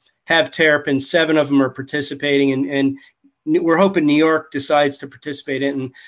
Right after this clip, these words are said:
I'd like to talk about that a little bit, but I think I'll give other states a, a chance to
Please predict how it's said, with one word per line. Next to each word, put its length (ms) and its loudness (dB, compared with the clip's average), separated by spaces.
I'd 100 -4
like 120 2
to 80 -2
talk 260 0
about 220 2
that 160 4
a 40 0
little 220 0
bit, 160 0
but 100 0
I 60 2
think 240 -6
I'll 100 0
give 380 -4
other 180 -4
states 400 -4
a, 140 -6
a 60 -8
chance 380 -2
to 280 -2